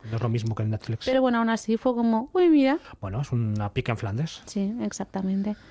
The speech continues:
Speaker 2: Pero realmente es una serie que vale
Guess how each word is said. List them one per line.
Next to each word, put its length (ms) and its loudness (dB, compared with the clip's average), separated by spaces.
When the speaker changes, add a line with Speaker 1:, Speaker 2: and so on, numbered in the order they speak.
Speaker 2:
Pero 480 4
realmente 320 2
es 80 0
una 140 2
serie 260 0
que 100 -2
vale 300 -4